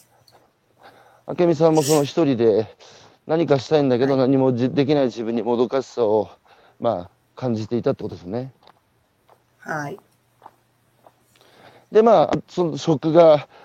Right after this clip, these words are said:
Speaker 1: まあ、原発の問題もあって、食が、
Speaker 2: うん。
Speaker 1: こう、フォーカスされる中で、あけみさんの中で新たに、ジュエリーから、まあ、食？
Speaker 2: はい。
Speaker 1: そ-、そこの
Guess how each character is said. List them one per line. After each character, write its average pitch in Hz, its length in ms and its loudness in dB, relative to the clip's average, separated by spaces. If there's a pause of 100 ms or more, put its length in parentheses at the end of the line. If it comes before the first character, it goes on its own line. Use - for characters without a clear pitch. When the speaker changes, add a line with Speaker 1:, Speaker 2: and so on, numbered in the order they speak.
(140)
Speaker 1:
ま 151 100 -2
あ、 151 40 2
原 170 180 4
発 151 220 2
の 165 80 4
問 160 160 4
題 151 160 4
も 156 80 2
あ 151 60 2
っ - 20 -8
て、 - 260 -6
食 131 300 -4
が、 123 400 2
Speaker 2:
う 165 40 -12
ん。 135 200 -16 (380)
Speaker 1:
こ 123 220 2
う、 - 20 0
フ 139 140 0
ォ 151 60 6
ー - 40 0
カ 123 100 -2
ス 110 60 -8
さ 131 120 -4
れ 113 120 -2
る 117 80 0
中 107 240 -2
で、 98 240 -4 (760)
あ 131 160 -2
け 135 100 0
み 139 100 0
さ 135 100 -2
ん 135 60 0
の 143 60 0
中 127 60 2
で 117 60 2
新 151 220 4
た 131 120 -2
に、 117 240 -2 (1300)
ジ 139 220 -2
ュ 160 60 6
エ 156 80 6
リ 131 120 4
ー 104 40 -6
か 113 120 -2
ら、 107 160 0 (840)
ま 113 120 -8
あ、 104 60 -10
食？ 170 360 0 (960)
Speaker 2:
は - 140 -4
い。 - 120 -6 (640)
Speaker 1:
そ-、 - 140 -10 (720)
そ 147 140 -6
こ 147 120 0
の 139 160 0